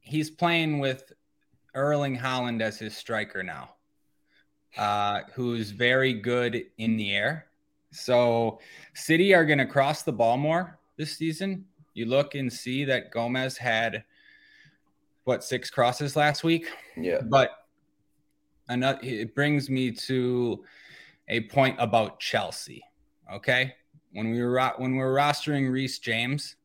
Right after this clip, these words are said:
Speaker 1: and he just continuously does nothing, and even the other guy,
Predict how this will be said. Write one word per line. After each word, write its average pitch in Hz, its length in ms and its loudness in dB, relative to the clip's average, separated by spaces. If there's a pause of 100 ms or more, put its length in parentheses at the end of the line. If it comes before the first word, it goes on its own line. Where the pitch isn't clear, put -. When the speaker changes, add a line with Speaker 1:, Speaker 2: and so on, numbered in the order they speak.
(140)
Speaker 1:
and 113 140 -2
he 117 140 -2
just 113 320 -6
continuously 127 1400 -2
does 110 340 0
nothing, 131 500 -2 (260)
and 113 140 0
even 123 240 2
the 113 140 2
other 110 180 0
guy, 139 380 2